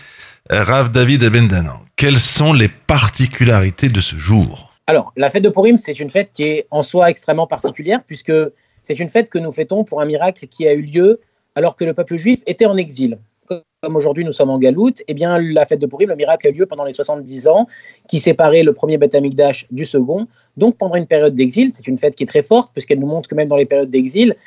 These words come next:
Speaker 2: Akadosh Baruch Hu fait des miracles. Et des miracles comme celui de Purim, ce sont des miracles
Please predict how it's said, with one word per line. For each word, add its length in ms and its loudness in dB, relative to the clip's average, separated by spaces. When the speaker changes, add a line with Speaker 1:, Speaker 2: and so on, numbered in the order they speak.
Speaker 2:
Akadosh 240 2
Baruch 180 2
Hu 80 -6
fait 120 0
des 120 2
miracles. 480 -2
Et 80 -2
des 120 2
miracles 400 -2
comme 160 0
celui 200 -6
de 80 -4
Purim, 380 -2
ce 80 -20
sont 120 -2
des 100 4
miracles 420 0